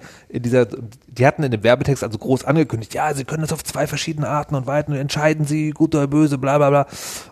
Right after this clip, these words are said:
Und das war wirklich, äh, unglaublich. Und wenn man sowas hat, in dem Moment denkt man schon so, ach, könnte das nicht vielleicht jemand anders machen? Das wär schon gut. <laughs> Und das, das andere, ähm,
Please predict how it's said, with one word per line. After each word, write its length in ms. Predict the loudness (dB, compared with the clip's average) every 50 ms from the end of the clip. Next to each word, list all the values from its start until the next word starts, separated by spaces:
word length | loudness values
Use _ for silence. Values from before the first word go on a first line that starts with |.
| _
Und 180 | -4 -2 0 0
das 180 | 0 0 0 0
war 140 | 0 0
wirklich, 380 | -2 -6 -6 -6 -6 -6 -6 -6
äh, 340 | -6 -4 -4 -4 -6 -6 -8
unglaublich. 500 | -8 -4 -2 -2 -2 -2 -4 -6 -4 -2
Und 140 | 0 2 4
wenn 80 | 4 4
man 160 | 4 4 4
sowas 400 | 4 4 4 4 2 0 -2 -4
hat, 300 | -4 -4 -4 -10 -18 -20 _ _ _ _ _ _ -20 -20 -20 -20 -20 -20 -20 -16 _ -6
in 100 | -2 2
dem 100 | 4 4
Moment 300 | 4 6 6 6 6 4
denkt 160 | 2 2 2
man 100 | 0 2
schon 140 | 2 0 0
so, 100 | -2 -4
ach, 160 | -8 -10 -10
könnte 280 | -6 -6 -6 -4 -4 -6
das 180 | -6 -6 -6
nicht 180 | -6 -8 -8 -8
vielleicht 480 | -6 -4 -4 -2 -2 -4 -6 -8 -6
jemand 240 | -4 -4 -2 -2 -4
anders 360 | -4 -4 -4 -4 -6 -8 -10
machen? 320 | -12 -16 -18 -18 -20 -20 -20 _ _ _ _ _ _ -20
Das 240 | -20 -20 -16 -12 -10
wär 120 | -10 -10 -10
schon 280 | -12 -14 -12 -12 -12
gut. 320 | -12 -10 -12 -10 -10 -12 -4 2 4 4 4 6 2 2 2 2 -2 -2 -2 -6
<laughs> 680 | -6 -6 _ _ -20 -18 -14 -14 -14 -14 -16 -10 _ 4
Und 460 | 4 6 6 4 0 -4 -6 -4 -2
das, 180 | -2 -2 -2 -2 0
das 160 | 0 2 4
andere, 640 | 6 4 6 6 4 4 6 6 6 4 4 2 0 2 4 4 4
ähm, 320 | 4 4 2 0 0 -2